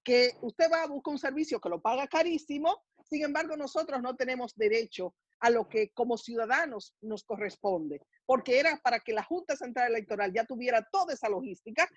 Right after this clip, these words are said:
y aquí se, se pudiera sustituir una persona por otra. Los partidos políticos lo están haciendo, porque a mí me consta, eh, los partidos están llamando a su gente que va a poder trabajar, que va a poder ser delegado político, que va a trabajar en las mesas,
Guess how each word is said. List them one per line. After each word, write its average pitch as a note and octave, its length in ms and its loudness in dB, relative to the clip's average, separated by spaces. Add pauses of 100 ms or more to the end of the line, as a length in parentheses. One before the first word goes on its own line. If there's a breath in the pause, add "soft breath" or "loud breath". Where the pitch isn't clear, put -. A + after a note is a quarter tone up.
(200 loud breath)
y B3+ 180 2
aquí B3+ 640 0 (460)
se, - 180 -14 (600)
se A#3+ 100 -2
pudiera D4+ 300 0
sustituir D#4 580 -2
una C4 140 0
persona A3+ 380 -4
por G3+ 140 0
otra. D#3 320 -6 (140)
Los - 180 0
partidos E4 400 0
políticos B3+ 440 0
lo F#3+ 60 0
están F#3 220 -6
haciendo, A#3 400 -4
porque F3+ 160 -6
a F3 40 0
mí A3+ 100 -2
me G3+ 120 -2
consta, D4 520 0 (260 soft breath)
eh, A3+ 340 4
los A3 140 0
partidos C4+ 340 -2
están C4 360 -4
llamando B3 400 0
a - 20 -6
su D#4 140 -8
gente C#4+ 300 -4
que A#3 100 -2
va A3 80 2
a A3 60 -4
poder G#3+ 260 -4
trabajar, G3+ 540 0
que B3+ 80 -2
va G3+ 80 0
a F#3 40 -4
poder F#3+ 220 -8
ser F#3+ 160 -8
delegado G#3 560 0 (320 soft breath)
político, A#3+ 640 2
que A3 100 -6
va F#3+ 80 4
a F#3+ 60 -4
trabajar F#3+ 320 2
en G3 100 -2
las F#3 220 -4
mesas, C4+ 420 -4